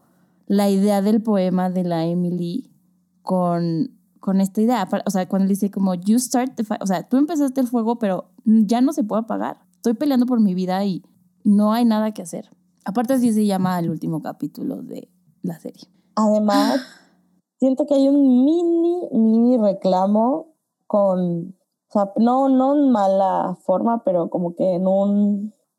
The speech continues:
Speaker 2: yo estaba bien, ¿no? O sea, si tú no te hubieras desaparecido por mi vida, pues igual me iba a casar, iba a ser feliz, entre comillas, y, y todo bien, pero tú empezaste con este pedo.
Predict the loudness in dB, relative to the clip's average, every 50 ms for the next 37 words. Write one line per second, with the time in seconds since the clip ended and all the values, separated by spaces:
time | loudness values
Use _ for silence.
0 | _ -4 0 0 0 2 0 0 2 2 2 2 2 0 0 0 0 0 0 0
1 | 0 0 0 0 0 2 0 0 0 2 2 2 2 2 2 2 2 2 2 2
2 | 0 0 0 2 0 0 0 0 0 0 0 0 0 0 2 2 0 2 0 0
3 | 0 2 2 2 2 2 2 2 2 2 0 0 0 -4 -2 0 0 0 2 2
4 | 2 2 2 2 2 2 2 2 0 0 0 -2 -6 -8 -6 -2 0 0 2 2
5 | 2 2 2 2 2 2 2 2 0 0 0 -2 -2 0 -2 -2 -2 -2 -2 0
6 | 0 0 0 0 0 0 0 -2 -2 -2 -4 -4 -6 -8 -12 -18 _ _ _ _
7 | _ _ _ _ _ _ _ _ _ _ -4 -2 0 0 0 0 0 -2 -2 -2
8 | -4 -4 -4 -2 -2 -2 -2 -4 -8 -14 _ _ _ _ _ _ _ -8 -6 -4
9 | 0 2 2 2 2 2 2 0 2 0 0 -2 -2 -2 0 0 2 2 2 0
10 | -2 -2 -6 -10 -14 _ _ _ _ -4 -4 0 2 2 2 2 0 -4 -4 -6
11 | -6 -6 -4 -4 -4 -6 -6 -6 -4 -2 -2 -2 -2 -4 -8